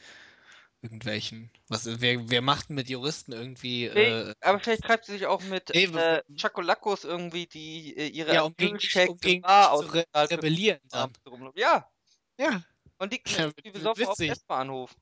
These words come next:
Speaker 1: Wird witzig. Ruf
Speaker 2: Für
Speaker 1: mich an,
Speaker 2: mich?
Speaker 1: wenn du eine Tochter hast. Nee, für mich!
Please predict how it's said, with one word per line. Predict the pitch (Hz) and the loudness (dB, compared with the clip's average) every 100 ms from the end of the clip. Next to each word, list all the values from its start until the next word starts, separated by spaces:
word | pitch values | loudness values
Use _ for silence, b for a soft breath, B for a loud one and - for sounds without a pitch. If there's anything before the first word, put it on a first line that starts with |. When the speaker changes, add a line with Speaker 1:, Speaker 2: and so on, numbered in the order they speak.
| _ - B B | _ -18 B B
Speaker 1:
Wird | 156 151 | -8 0
witzig. | 202 - 151 135 147 | 0 0 -4 -4 -8
Ruf | 160 | -2
Speaker 2:
Für | |
Speaker 1:
mich | 226 262 | 2 6
an, | - | 4
Speaker 2:
mich? | 165 | 4
Speaker 1:
wenn | |
du | 147 | -4
eine | - _ _ | -10 _ _
Tochter | - 147 | 0 2
hast. | 143 143 - - | 4 2 -4 0
Nee, | 240 302 | 4 4
für | - | 4
mich! | 226 339 349 - - | 4 6 6 6 2